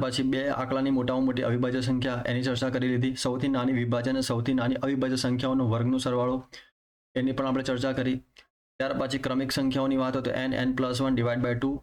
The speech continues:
ત્યાર પછી આપણે જો ક્રમિક એકી સંખ્યા હોય તો શું કરીશું આપણે? n plus one divide by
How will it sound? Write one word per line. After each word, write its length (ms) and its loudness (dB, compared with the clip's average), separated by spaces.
ત્યાર 140 -2
પછી 200 -2
આપણે 180 0
જો 140 0
ક્રમિક 380 0
એકી 220 0
સંખ્યા 340 0
હોય 240 0
તો 60 -2
શું 140 0
કરીશું 300 0
આપણે? 300 -2
n 120 2
plus 300 0
one 200 2
divide 280 0
by 120 0